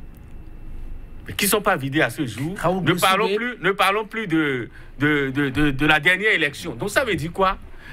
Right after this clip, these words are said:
Speaker 1: Les dysfonctionnements notés à la Cour suprême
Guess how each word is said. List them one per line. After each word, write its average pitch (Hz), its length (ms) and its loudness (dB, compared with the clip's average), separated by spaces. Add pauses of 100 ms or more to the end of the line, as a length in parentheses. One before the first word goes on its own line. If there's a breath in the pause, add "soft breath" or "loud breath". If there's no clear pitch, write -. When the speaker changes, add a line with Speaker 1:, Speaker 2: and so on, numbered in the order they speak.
Speaker 1:
Les 160 140 4
dysfonctionnements 226 680 0
notés 180 500 -2 (1080 loud breath)
à 196 80 6
la 156 120 2
Cour 180 180 -12
suprême 165 500 -6